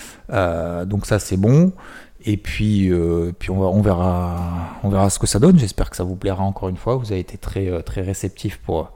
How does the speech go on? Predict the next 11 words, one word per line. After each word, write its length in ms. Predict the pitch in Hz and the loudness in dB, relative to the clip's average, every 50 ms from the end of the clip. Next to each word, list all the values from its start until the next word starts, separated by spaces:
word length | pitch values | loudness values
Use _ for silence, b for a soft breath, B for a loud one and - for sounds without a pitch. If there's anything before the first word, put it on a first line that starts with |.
| - - - | -20 -18 -10
pour 140 | - 110 - | -8 -6 -4
celle 160 | - 123 117 | -2 0 0
de 80 | 110 | 0
samedi 300 | 104 - 101 104 104 107 | -2 0 -2 -2 -2 0
dernier 460 | 107 107 92 90 101 113 120 117 - - - | 0 0 0 2 0 0 0 -2 -4 -6 -6
et 60 | 117 | -4
pour 140 | 107 - 110 | -2 0 0
la 80 | 101 98 | 0 0
première. 420 | - - - 92 92 107 117 - - - - - _ - - - | 0 -2 -2 0 -2 -2 -4 -6 -12 -20 -20 -20 _ -18 -10 -10
J'espère 400 | 98 95 107 - - - 117 - | -8 -8 -8 -6 -6 -6 -6 -6
qu'elles 260 | - - - 113 | -8 -6 -4 -4